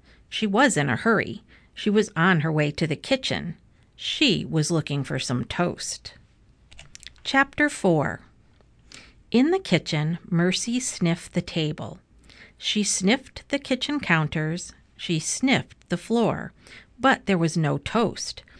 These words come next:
There was not even a crumb of toast. Mercy's stomach growled in disappointment.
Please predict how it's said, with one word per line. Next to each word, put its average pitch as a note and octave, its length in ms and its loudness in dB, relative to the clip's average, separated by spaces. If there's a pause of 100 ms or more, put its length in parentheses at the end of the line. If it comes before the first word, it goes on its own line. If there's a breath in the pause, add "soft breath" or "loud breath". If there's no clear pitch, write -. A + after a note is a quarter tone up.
(260 loud breath)
There E4 160 4
was E3+ 200 4
not F#3+ 380 4
even A3 400 2
a A#3+ 60 0
crumb F#3 520 0
of - 220 -4
toast. - 560 -4 (560 soft breath)
Mercy's G3 560 2
stomach G3+ 440 2 (120)
growled D#3 800 2
in F3 260 2
disappointment. - 1160 -4